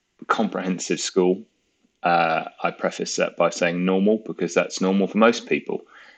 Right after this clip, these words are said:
uh, but it's not necessarily normal for people in my profession. Um, I grew up in Croydon,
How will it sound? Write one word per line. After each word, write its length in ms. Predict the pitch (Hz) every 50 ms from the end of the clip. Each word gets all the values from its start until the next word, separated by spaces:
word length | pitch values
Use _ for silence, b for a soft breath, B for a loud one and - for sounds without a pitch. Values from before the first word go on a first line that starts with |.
| b b b
uh, 220 | - 92 87 82
but 220 | 85 - 90 85 82
it's 280 | 87 85 - - -
not 200 | - 98 90 -
necessarily 480 | - 90 87 - - 95 90 87 87 87
normal 340 | 87 87 85 87 85 85 82
for 400 | - - 85 85 82 82 82 - - _ _ _ -
people 500 | 82 82 - - 82 80 80 76 - _ _ _
in 180 | - 98 95 92
my 200 | 92 87 87 85
profession. 600 | - - 90 - 80 76 - - - - - - B B B B B B B B B B B B B B B B B _ _ _
Um, 680 | 120 120 120 117 117 117 117 113 113 113 113 110 110 - - - _ _ _ - -
I 80 | 120 120
grew 200 | - - 117 117
up 160 | 110 - -
in 80 | 92 92
Croydon, 540 | - - 127 127 127 123 - 160 185 185